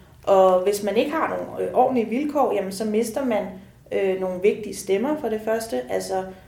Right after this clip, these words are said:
nogle, øh, øh, hvad hedder det, som, øh, kan, øh, repræsentere en anden gruppe, end, end dem, vi måske ser flest af inde i Folketinget nu, ikke? Øh,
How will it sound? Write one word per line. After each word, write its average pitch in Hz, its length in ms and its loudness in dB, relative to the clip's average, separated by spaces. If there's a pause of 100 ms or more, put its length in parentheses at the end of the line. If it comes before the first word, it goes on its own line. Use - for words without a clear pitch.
(120)
nogle, 202 380 -8 (140)
øh, 185 240 0
øh, - 720 -8
hvad 190 120 -6
hedder 185 260 -6
det, - 180 -8 (340)
som, 190 280 0 (360)
øh, 180 200 -4 (380)
kan, 190 120 -2 (520)
øh, 190 340 4
repræsentere 196 720 -2
en 196 60 -4
anden 196 220 -2
gruppe, 214 300 2
end, 196 140 -2 (180)
end 185 200 -4
dem, 202 140 -2
vi 208 80 -4
måske 202 340 -4
ser 196 280 -4
flest 262 280 -2
af 220 100 0
inde 220 140 -4
i 226 80 -10
Folketinget 220 600 -2
nu, 233 200 -2
ikke? 320 120 -4 (920)
Øh, 196 60 -2